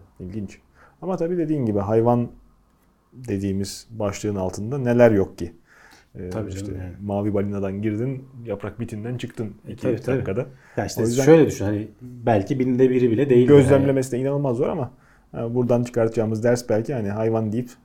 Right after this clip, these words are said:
Speaker 1: çok da, e, nasıl olsa bir şey anlamıyorlar diye, e, zulmetmemek veya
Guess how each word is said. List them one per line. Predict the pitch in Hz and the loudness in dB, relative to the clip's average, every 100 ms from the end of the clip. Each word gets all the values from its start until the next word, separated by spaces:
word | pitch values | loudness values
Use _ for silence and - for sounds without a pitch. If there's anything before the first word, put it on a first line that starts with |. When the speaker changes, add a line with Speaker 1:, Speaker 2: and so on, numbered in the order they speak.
| _ | _
Speaker 1:
çok | - - | -16 -10
da, | 110 135 - _ _ _ - | -10 -10 -16 _ _ _ -8
e, | 98 98 95 92 92 92 95 98 - - - | -4 -2 -2 -4 -6 -8 -10 -12 -14 -16 -12
nasıl | 87 95 | -8 -6
olsa | 92 98 | -6 -6
bir | 101 | -2
şey | 107 | -2
anlamıyorlar | 107 107 113 104 98 98 - _ - 110 | 0 0 0 2 2 0 -6 _ -12 -6
diye, | 110 143 - _ _ _ _ | -4 -6 -14 _ _ _ _
e, | 104 87 - - 101 | -12 -12 -12 -16 -12
zulmetmemek | 110 117 113 110 98 107 110 | -4 -4 -4 -6 -8 -8 -6
veya | 101 95 | -4 -6